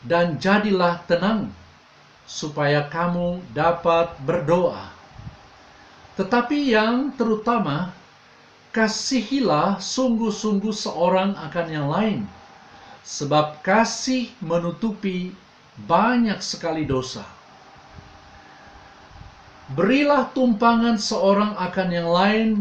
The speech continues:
dengan tidak bersungut-sungut. Layanilah seorang akan yang lain sesuai dengan karunia yang telah diperoleh tiap-tiap orang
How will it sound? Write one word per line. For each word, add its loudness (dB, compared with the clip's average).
dengan -2
tidak 0
bersungut-sungut. 0
Layanilah 2
seorang 2
akan -2
yang -2
lain 2
sesuai -2
dengan -4
karunia 0
yang -6
telah 2
diperoleh 0
tiap-tiap 2
orang 0